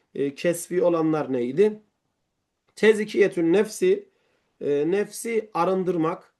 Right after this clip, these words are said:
anir reza-, anir rezaili, rezil, e, çirkin olan şeylerden nefsi temizlemek ve tahliyetüha, o nefsi süslemek,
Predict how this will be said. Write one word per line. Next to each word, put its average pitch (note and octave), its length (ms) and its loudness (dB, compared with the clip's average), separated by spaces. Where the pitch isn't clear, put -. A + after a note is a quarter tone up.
anir G3 300 2
reza-, F3+ 500 -4
anir F#3+ 360 0
rezaili, F3+ 1040 -2
rezil, F3+ 520 -4
e, D#3 280 -2
çirkin F#3+ 400 -6
olan E3+ 300 0
şeylerden D#3 560 -2
nefsi D#3 300 -4
temizlemek E3 720 -2
ve G#3+ 420 0
tahliyetüha, G3+ 1500 0
o G3+ 180 0
nefsi G3 520 -4
süslemek, G#3 720 -4